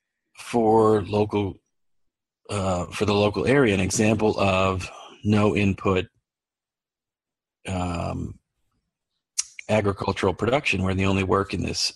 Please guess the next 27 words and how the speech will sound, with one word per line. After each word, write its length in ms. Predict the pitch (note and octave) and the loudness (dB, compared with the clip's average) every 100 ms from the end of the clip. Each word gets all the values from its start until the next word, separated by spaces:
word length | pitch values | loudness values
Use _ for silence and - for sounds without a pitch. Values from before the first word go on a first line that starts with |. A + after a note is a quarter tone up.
| - | -4
forest 500 | - C#3+ F2+ F#2 G2 | 0 2 2 0 -2
is 160 | F2+ | -2
maintaining 580 | F#2+ G2 F#2+ G#2 F#2+ F#2+ | 0 0 -2 0 0 0
it 140 | F#2+ - | -2 -4
and 140 | F#2+ | -2
harvesting. 680 | F#2+ C#3 - - - - - _ _ - - | 0 0 -2 -6 -10 -10 -14 _ _ -20 -14
It's 180 | - - | -10 -8
a 40 | |
self-reinforcing 920 | - - F#2+ - G2+ F2+ E2+ E2 F#2+ E2+ | -4 -2 -2 -2 -2 -2 -4 -4 -4 -4
system, 440 | - - - F#2 | -2 0 0 -2
just 220 | F#2 F2 | -2 -4
like 180 | F#2 F2+ - _ _ _ _ _ - | -6 -6 -10 _ _ _ _ _ -2
any 240 | C3 C3+ | 2 4
forest, 580 | F#2+ - F#2+ F#2 - - | 2 -2 0 2 0 -2
but 220 | F#2 D#2 | -2 -2
this 260 | - G2+ - | -2 -2 -2
is 260 | G2 F2+ - _ _ _ _ _ | -4 -6 -10 _ _ _ _ _
designed 500 | G#2 G2 F#2+ F#2+ F#2 | -4 0 0 0 -2
and 100 | F#2 | -4
planted 440 | F#2 F#2+ F2+ F#2 | -4 -4 -4 -6
with 340 | F#2+ F2+ - - _ | -4 -6 -8 -16 _
human 560 | - A2 F#2+ F2+ F2 - _ _ _ _ _ _ _ - | -4 0 0 0 -4 -8 _ _ _ _ _ _ _ -4
edible 280 | G2+ F2+ | -2 -2
crops 380 | F2 F#2+ F#2 - | -2 -2 -2 -4
in 80 | E2+ | -8
mind. 320 | - - - - _ | -8 -12 -16 -20 _
So, 300 | - F#2+ F#2 | -8 -6 -6